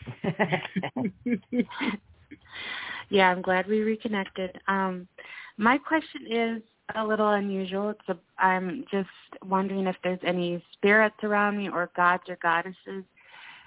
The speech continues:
Speaker 2: Um, I don't know if
Speaker 1: Spirits
Speaker 2: you can
Speaker 1: around
Speaker 2: really
Speaker 1: you or
Speaker 2: tap
Speaker 1: what?
Speaker 2: into
Speaker 1: I
Speaker 2: that.
Speaker 1: missed the last half. I'm sorry. Uh,
Speaker 2: Or
Speaker 1: I was
Speaker 2: gods or
Speaker 1: shuffling and it was
Speaker 2: goddesses?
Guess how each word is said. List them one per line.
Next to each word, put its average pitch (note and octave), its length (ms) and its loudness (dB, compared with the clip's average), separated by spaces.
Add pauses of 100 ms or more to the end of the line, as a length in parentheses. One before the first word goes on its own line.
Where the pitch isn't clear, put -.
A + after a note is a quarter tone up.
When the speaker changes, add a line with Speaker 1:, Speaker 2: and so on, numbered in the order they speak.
(340)
Speaker 2:
Um, F3 400 2 (920)
I F#3 120 2
don't F#3 200 -2
know F3+ 300 -2
if F3 120 -4
Speaker 1:
Spirits G#3+ 340 4
Speaker 2:
you G#3 80 -2
can G3+ 80 2
Speaker 1:
around G3 140 4
Speaker 2:
really F#3+ 160 -2
Speaker 1:
you D#3+ 60 2
or E3 60 4
Speaker 2:
tap E3 100 2
Speaker 1:
what? F3+ 280 2
Speaker 2:
into G#3 120 -2
Speaker 1:
I - 60 -2
Speaker 2:
that. - 80 -4
Speaker 1:
missed F3+ 120 -8 (100)
the D#3+ 80 -4
last D3 320 2 (220)
half. D3+ 160 2 (1000)
I'm D#3 60 -8 (100)
sorry. D#3 320 4
Uh, C3+ 320 2
Speaker 2:
Or G#3+ 160 6
Speaker 1:
I D#3+ 80 6
was F#3+ 280 6
Speaker 2:
gods F3+ 140 4
or G#3 60 -6
Speaker 1:
shuffling F3+ 400 -4
and C#4 120 -2
it C3+ 60 0
was C#3 120 0
Speaker 2:
goddesses? C4+ 120 -16